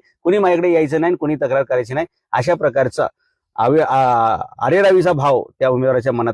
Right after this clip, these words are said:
तयार होऊ शकतो, असं सुप्रीम कोर्टाचं निरीक्षण आहे. आणि सुप्रीम कोर्टाने असंही म्हटलेलं आहे की कोणीही मतदान प्रक्रियेशिवाय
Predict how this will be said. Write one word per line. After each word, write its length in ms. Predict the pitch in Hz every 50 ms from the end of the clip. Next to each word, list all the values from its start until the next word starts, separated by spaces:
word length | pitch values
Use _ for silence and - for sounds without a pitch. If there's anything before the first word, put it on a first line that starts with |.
| - 120
तयार 120 | 113 113
होऊ 80 | 110 104
शकतो, 280 | 107 113 - - 165
असं 160 | 139 - 147
सुप्रीम 360 | 131 - 113 - - 120 110 98
कोर्टाचं 340 | 107 101 95 101 101 107
निरीक्षण 340 | 104 104 104 107 - - 135
आहे. 100 | 156 185 - _ _ _ _ _ _
आणि 320 | - 147 170 160 147 143 - - _ _ _ _ _ _ _ _
सुप्रीम 280 | 143 131 180 190 190 175
कोर्टाने 280 | 170 151 156 151 156
असंही 260 | 139 123 - 165 165
म्हटलेलं 280 | 151 139 127 131 127 120
आहे 60 | 113
की 120 | - 120 113
कोणीही 400 | - - 151 160 180 196 214 214
मतदान 380 | 175 165 147 135 185 190 185
प्रक्रियेशिवाय 680 | 151 165 147 - 151 156 151 - - 147 143 123 107